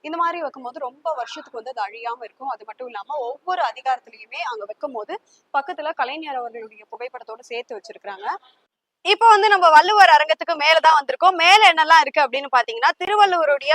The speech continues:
பிக்சர் கிரவுண்ட்ல இருக்கிற மாதிரி வச்சிருக்காங்க. இந்த இடத்துல பரதநாட்டியம்,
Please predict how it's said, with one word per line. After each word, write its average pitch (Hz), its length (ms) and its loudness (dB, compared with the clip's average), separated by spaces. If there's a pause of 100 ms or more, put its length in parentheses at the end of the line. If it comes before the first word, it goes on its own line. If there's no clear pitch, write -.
பிக்சர் 320 340 -4
கிரவுண்ட்ல 285 320 2
இருக்கிற 247 280 -2
மாதிரி 262 220 -2
வச்சிருக்காங்க. 233 400 -6
இந்த 269 340 -4
இடத்துல 311 200 -8 (140)
பரதநாட்டியம், 320 720 0